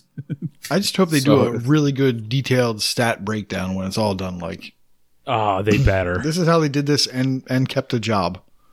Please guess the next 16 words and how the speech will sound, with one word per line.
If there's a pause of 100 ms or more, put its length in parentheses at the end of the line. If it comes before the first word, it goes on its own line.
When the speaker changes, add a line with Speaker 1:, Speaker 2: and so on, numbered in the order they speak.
(880)
Speaker 1:
Oh,
Corey,
you
said
that
Minute (680)
was
a
top (340)
one? (1300)
Well,
you
said (160)
Slayaway
Camp,
right?